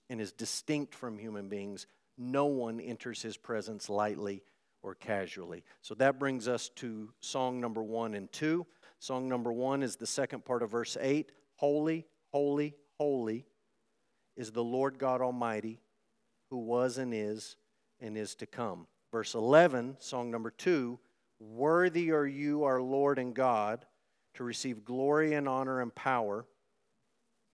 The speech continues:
for you created all things, and by your will they existed and they were created."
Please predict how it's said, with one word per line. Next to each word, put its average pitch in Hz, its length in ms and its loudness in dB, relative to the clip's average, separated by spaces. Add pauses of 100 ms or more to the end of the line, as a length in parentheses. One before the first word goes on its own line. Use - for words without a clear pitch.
(160)
for 143 180 -6
you 139 180 -4
created 147 680 8
all 123 160 4
things, 110 640 -6 (480)
and 120 220 -6
by 135 220 6
your 151 280 0
will 127 320 2
they 120 240 0
existed 107 800 -4 (400)
and 113 180 -6
they 110 120 0
were 104 240 -4
created." 101 680 -6